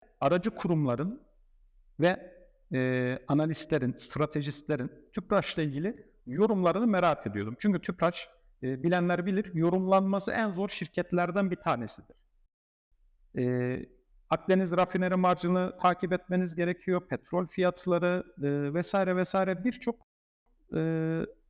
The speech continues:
şeye bakmanız gerekiyor, farklı noktaya. O nedenle aracı kurumlar, analistler Tüpraş'la ilgili ne düşünüyor sorusuna cevap arama yaklaşık beş altı saatimi aldı.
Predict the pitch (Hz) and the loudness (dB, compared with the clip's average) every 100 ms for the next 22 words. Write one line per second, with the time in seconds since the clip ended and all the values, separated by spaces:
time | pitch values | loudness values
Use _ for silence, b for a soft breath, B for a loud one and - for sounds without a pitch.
0 | _ - 190 180 175 170 165 147 120 101 | _ 0 4 4 4 2 -2 0 0 -2
1 | - 196 240 - 123 127 123 120 - - | -2 -6 -4 -2 -2 0 0 -2 -4 -6
2 | 254 - _ _ _ - 208 233 220 220 | -6 -8 _ _ _ 0 2 4 2 0
3 | 220 - - _ _ _ _ _ _ - | -4 -8 -20 _ _ _ _ _ _ 0
4 | 143 185 226 - 180 147 113 - - 165 | 2 2 -2 0 2 2 0 -2 -4 0
5 | 185 175 - 175 - 208 - 196 - 175 | 0 -2 -2 -2 -2 -8 0 2 2 -2
6 | 165 165 156 202 180 - 139 117 113 190 | -2 -2 -2 -2 -4 -4 -2 -2 -2 -2
7 | 185 - 139 131 - - 185 302 202 226 | -2 -2 -4 -6 -6 2 2 4 4 4
8 | 220 240 - - - _ 185 196 208 - | 2 -4 -10 -20 -20 _ 2 2 0 -2
9 | 208 - 185 190 180 - 175 156 - 135 | -2 0 2 2 0 -2 0 0 0 -2
10 | 107 95 - | -2 -4 -12